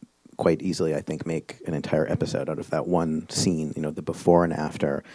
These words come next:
and the way that that information that's conveyed in that scene sort of affects everybody else. And so,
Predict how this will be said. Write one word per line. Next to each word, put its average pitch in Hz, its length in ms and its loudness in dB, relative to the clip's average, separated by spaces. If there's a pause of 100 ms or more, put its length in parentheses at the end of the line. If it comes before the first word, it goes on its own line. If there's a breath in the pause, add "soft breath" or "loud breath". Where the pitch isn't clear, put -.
(160 loud breath)
and 87 120 2
the 82 60 4
way 80 220 6
that 78 320 2
that 85 160 4
information 87 440 0
that's 78 120 -4
conveyed 165 280 4
in 131 80 4
that 110 140 0
scene 101 180 2
sort 92 140 -2
of 85 100 -4
affects - 380 0
everybody 90 340 2
else. 101 280 0 (500 loud breath)
And 92 100 -2
so, 92 580 6